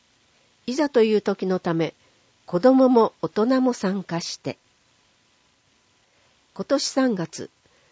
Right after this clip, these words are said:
西区庚午地区で防災訓練を行いました。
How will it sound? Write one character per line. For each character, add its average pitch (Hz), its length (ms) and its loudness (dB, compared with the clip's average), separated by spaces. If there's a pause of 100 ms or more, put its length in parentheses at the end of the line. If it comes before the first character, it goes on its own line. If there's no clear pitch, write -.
(160)
西 208 260 -4
区 262 160 -4
庚 254 280 4
午 254 120 4
地 - 140 -10
区 202 160 -4
で 180 180 0 (300)
防 262 180 0
災 285 240 0
訓 269 260 0
練 165 220 0
を 135 60 -4
行 - 140 -12
い 147 200 -6
ま 135 140 -8
し - 140 -10
た。 - 140 -14